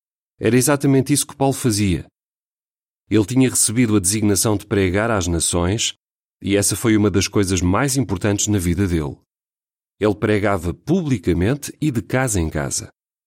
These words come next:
Atos vinte, vinte.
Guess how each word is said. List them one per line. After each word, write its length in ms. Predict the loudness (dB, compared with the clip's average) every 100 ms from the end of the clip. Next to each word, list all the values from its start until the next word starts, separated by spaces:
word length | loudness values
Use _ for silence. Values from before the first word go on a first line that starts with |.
| _ _ _ _ _
Atos 460 | -4 -4 -6 -10 -10 -10
vinte, 540 | -6 -2 -2 -4 -12 -10
vinte. 520 | -6 -6 -6 -12